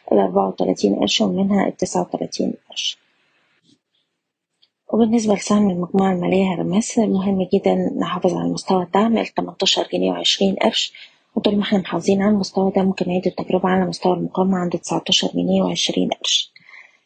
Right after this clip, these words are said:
سهم فوري محتفظ فوق الخمسة جنيه وخمستاشر قرش، ومن هنا مستويات المقاومة عند الخمسة جنيه خمسة وأربعين، ويليه مستوى الخمسة جنيه خمسة وستين. سهم مدينة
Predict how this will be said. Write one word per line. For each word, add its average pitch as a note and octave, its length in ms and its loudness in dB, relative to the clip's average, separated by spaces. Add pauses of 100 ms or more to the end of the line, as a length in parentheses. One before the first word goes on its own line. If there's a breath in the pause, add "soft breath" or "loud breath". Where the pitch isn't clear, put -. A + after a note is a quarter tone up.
سهم A3+ 260 2
فوري G#3+ 340 4
محتفظ G3 480 -2
فوق - 200 0
الخمسة F#3 420 -4
جنيه F3+ 140 -2
وخمستاشر - 640 -4
قرش، - 340 0
ومن G#3 220 2
هنا G#3 320 2 (440 loud breath)
مستويات G3 440 2
المقاومة F#3 440 2
عند F#3+ 200 0
الخمسة - 500 0
جنيه F3+ 140 -2
خمسة G3 340 -2
وأربعين، F3 400 2
ويليه F#3 280 2
مستوى F#3 440 -4
الخمسة - 500 -6
جنيه F#3 180 -6
خمسة F3+ 360 -8
وستين. - 460 -12 (1000)
سهم A3+ 300 2
مدينة F#3 420 2